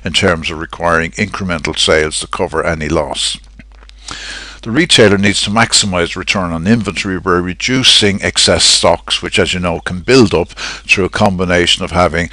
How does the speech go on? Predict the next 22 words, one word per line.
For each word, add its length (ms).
slow-moving 840
lines, 640
um, 600
building 360
up 180
stocks 480
in 100
anticipation 880
of 120
promotions, 800
and 300
t-, 220
in 100
order 280
to 200
take 220
advantage 540
of 100
quantity 480
discounts. 840
Either 280
way, 400